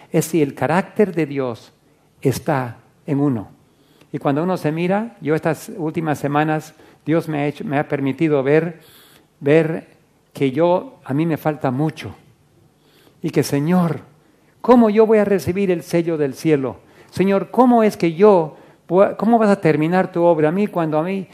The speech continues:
tanto me falta? Soy tan diferente a lo que tú quisieras que yo sea". Y uno se autoexamina y la oscuridad viene,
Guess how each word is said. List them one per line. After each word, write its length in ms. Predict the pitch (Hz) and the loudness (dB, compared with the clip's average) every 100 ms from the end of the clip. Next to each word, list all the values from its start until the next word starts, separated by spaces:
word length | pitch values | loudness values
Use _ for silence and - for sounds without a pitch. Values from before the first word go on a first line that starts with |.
| - | -6
tanto 360 | - 214 180 175 | 4 4 4 0
me 160 | 147 139 | 0 0
falta? 420 | 208 196 - 135 | 2 2 2 0
Soy 360 | - 185 170 - - _ | 2 2 0 -4 -20 _
tan 280 | - 208 214 | 2 4 4
diferente 840 | 180 151 143 165 202 160 - 98 90 _ _ - - _ | 2 4 4 4 4 2 -4 -12 -14 _ _ -20 -20 _
a 120 | - | -2
lo 100 | 156 | 0
que 140 | 151 135 | 0 -2
tú 260 | - 202 | -2 -2
quisieras 460 | - 160 156 143 131 | -2 -2 2 2 0
que 100 | 139 | -2
yo 140 | 139 | -4
sea". 340 | 123 135 110 98 _ - _ _ - | -2 -4 -4 -8 _ -20 _ _ -4
Y 180 | 170 | 0
uno 300 | 180 190 196 | 2 2 0
se 160 | 185 147 | 0 -2
autoexamina 840 | - 190 190 160 - 147 180 160 143 | 0 0 2 -2 -2 -2 0 0 0
y 60 | |
la 100 | 143 | 0
oscuridad 640 | 131 - 160 156 175 190 | -2 -4 -2 0 2 0
viene, 440 | 165 196 196 175 | 0 -2 0 -2